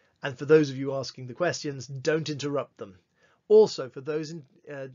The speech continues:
asking the question, don't go into your own speech about your, what, about your perspective on the topic. No one cares. You're all there to pass an exam,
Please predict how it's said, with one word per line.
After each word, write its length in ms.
asking 340
the 60
question, 520
don't 300
go 200
into 240
your 200
own 180
speech 420
about 220
your, 180
what, 200
about 240
your 260
perspective 500
on 120
the 60
topic. 460
No 340
one 300
cares. 680
You're 160
all 220
there 160
to 80
pass 340
an 60
exam, 560